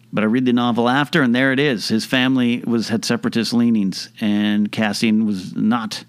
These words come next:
uh, like I said, not, did not favor the Jedi, did not trust the Jedi, had issues with the Jedi. It's more clear in the novel.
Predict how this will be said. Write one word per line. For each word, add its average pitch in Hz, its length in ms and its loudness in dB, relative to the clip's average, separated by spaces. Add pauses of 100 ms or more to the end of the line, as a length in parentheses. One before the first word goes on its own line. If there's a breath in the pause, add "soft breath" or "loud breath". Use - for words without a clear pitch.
(460 loud breath)
uh, 101 320 0
like 107 120 -4
I - 20 -10
said, 101 140 0
not, 117 300 -2
did 113 120 0
not 120 180 0
favor 123 300 0
the 117 80 0
Jedi, 120 480 2
did 110 100 0
not 117 180 0
trust - 300 -2
the 127 60 2
Jedi, 120 420 2
had 113 140 0
issues 120 320 0
with 110 100 0
the 110 60 0
Jedi. 117 440 2
It's 107 140 -4
more 117 220 2
clear 123 260 0
in 110 80 2
the 104 100 2
novel. 107 460 0